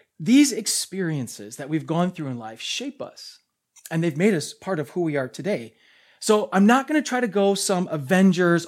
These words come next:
Ultimate Parallel Universe thing with you. And if you have no idea what I'm talking about with Avengers, I'm gonna say to you again, you really have no <laughs> excuse right now.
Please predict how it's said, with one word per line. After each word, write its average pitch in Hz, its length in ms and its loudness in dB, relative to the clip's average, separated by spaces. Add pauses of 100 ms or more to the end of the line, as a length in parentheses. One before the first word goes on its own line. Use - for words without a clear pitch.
Ultimate 180 560 -4
Parallel 185 460 0
Universe 147 480 -2
thing 147 160 -6
with 139 160 -8
you. 151 140 0
And 143 120 -4 (240)
if 202 140 0
you 294 60 4
have 311 100 2
no 247 160 2
idea 190 220 2
what 165 80 0
I'm 151 80 -4
talking 160 340 -6
about 143 140 -2
with 139 100 -10
Avengers, 120 560 -6 (320)
I'm 247 160 4
gonna 285 160 2
say 165 220 0
to 160 60 -2
you 147 100 0
again, 127 380 -4
you 233 120 -2
really 269 300 -4
have 160 340 -4
no 160 80 -2
<laughs> - 20 -2
excuse 160 540 -6
right 190 180 0
now. 190 300 0